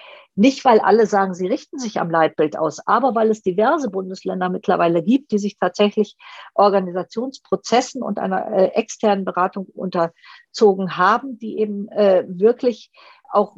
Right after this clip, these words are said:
geschaut haben, welche Erwartungen, äh, äh, haben wir, was, äh, ist zu erwarten seitens der Bevölkerungsentwicklung, was ist zu erwarten seitens der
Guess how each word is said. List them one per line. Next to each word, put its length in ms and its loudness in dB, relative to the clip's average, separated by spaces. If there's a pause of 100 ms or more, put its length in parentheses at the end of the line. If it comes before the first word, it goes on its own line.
(160)
geschaut 560 0
haben, 460 0
welche 280 2
Erwartungen, 760 0
äh, 280 2
äh, 420 0
haben 320 -2
wir, 160 -4
was, 300 -10
äh, 180 -4 (280)
ist 200 -10
zu 80 2
erwarten 500 0
seitens 340 -6
der 100 -12
Bevölkerungsentwicklung, 1040 -6 (500)
was 180 0
ist 160 -8
zu 140 -2
erwarten 560 0
seitens 400 -4
der 220 -4